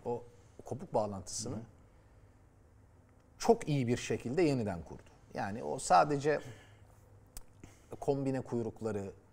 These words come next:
Speaker 1: işte, e, işte ürün satışları değil. Bir kere bu iş gönülden, kalpten başlıyor. Fenerbahçe taraftarı artık küsmüştü. Yani Aziz Yıldırım yönetimine küsmüştü. Zaten stada gelen taraftar sayısında da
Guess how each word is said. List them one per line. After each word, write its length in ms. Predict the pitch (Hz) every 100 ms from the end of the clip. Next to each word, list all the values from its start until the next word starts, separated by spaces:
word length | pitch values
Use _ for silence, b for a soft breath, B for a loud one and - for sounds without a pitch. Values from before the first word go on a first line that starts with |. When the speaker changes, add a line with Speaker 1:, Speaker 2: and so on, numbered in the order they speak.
| b b b b b -
Speaker 1:
işte, 300 | 123 - 120
e, 340 | 117 120 - 110 - - - - - - 240 - - - -
işte 180 | - 151
ürün 140 | 165
satışları 580 | - 131 - - 123 117
değil. 120 | 107 - -
Bir 60 |
kere 380 | 175 185 214 - -
bu 100 | 196
iş 220 | 120 -
gönülden, 420 | - 170 135 160
kalpten 420 | 147 131 - 123 104
başlıyor. 300 | 95 - 185
Fenerbahçe 420 | 202 120 104 87
taraftarı 520 | 185 139 104 - -
artık 280 | - - -
küsmüştü. 540 | 139 - 127 - 98 85 -
Yani 160 | - 87 - - - -
Aziz 200 | 107 117
Yıldırım 300 | 123 170 143
yönetimine 500 | 107 92 - 208 240
küsmüştü. 680 | - - 175 - - 175
Zaten 320 | 185 151 -
stada 420 | 139 - 147 127 - - B B B 127
gelen 280 | 143 143
taraftar 420 | 117 151 143 - 120
sayısında 600 | - 92 - 76 67 62
da 160 | -